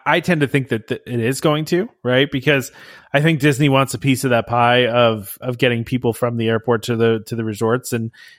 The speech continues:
and, uh, you know, they had that service before where the, you could do that. So I, I think Disney sees this as an easy way to, A, increase transportation capacity, right? And B,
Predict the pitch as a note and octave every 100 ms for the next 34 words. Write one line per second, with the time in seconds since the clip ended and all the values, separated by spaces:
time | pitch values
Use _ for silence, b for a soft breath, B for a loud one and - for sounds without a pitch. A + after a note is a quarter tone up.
0 | B D3 C3 A#2+ A2 A2 C#3 A#2+ C3 C3
1 | C#3+ B2+ - C3 A#2 - A#2 - D3 A#2+
2 | A#2 A2+ A2+ A#2+ B2+ A#2+ A2+ A#2 C3 A#2
3 | G#2+ - C3 G#2+ - b b b _ -
4 | - E3 E3 F#3+ C#3 - D#3 D3 C#3 D3
5 | C3+ B2+ A#2 B2 B2 B2 C3 C3+ B2 A#2+
6 | A2+ - A#2+ A#2+ C#3+ C3+ C3+ C3+ C#3 -
7 | _ _ _ _ C#3+ D3 - C#3 C3 -
8 | - - C#3+ - B2 C3+ A#2 A#2+ A2 A2+
9 | - _ _ _ - C#3+ C#3 B2 - A#2+
10 | A2+ B2 - A#2+ B2 C3+ - B B -
11 | D#3 C3+ D3 B2+ A2+